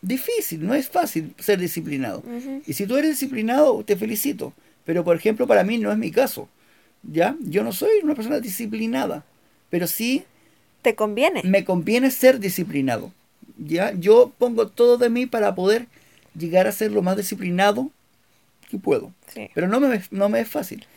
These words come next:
Speaker 1: Y me imagino que hay muchas personas escuchando que tampoco les es. No sé para ti cómo es.
Speaker 2: Para mí, uf, dificilísimo.
Speaker 1: ¿Sí?
Speaker 2: Pero no imposible.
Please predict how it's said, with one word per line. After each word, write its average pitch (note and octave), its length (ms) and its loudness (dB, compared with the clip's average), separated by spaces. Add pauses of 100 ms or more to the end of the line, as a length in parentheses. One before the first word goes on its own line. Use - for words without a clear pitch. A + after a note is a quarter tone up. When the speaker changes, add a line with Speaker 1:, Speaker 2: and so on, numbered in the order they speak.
(260)
Speaker 1:
Y D#3 40 0
me F3+ 60 0
imagino F#3+ 340 0
que A#3 60 4
hay G#3+ 40 6
muchas G#3+ 200 -4
personas A3 220 -6
escuchando A3 340 -4
que G3+ 80 -4
tampoco F#3+ 420 -6 (120)
les D3+ 300 -6 (180)
es. - 280 -12
No D#3 100 -6
sé G3+ 140 -2
para G#3 160 -4
ti G3+ 100 -8
cómo - 180 -12
es. - 100 -20 (440)
Speaker 2:
Para A#3 220 8
mí, D#4 140 2 (180)
uf, C4+ 460 2 (240)
dificilísimo. G#3 1000 -4
Speaker 1:
¿Sí? B3+ 280 -4
Speaker 2:
Pero B3 200 6
no C4+ 80 2
imposible. D4 720 0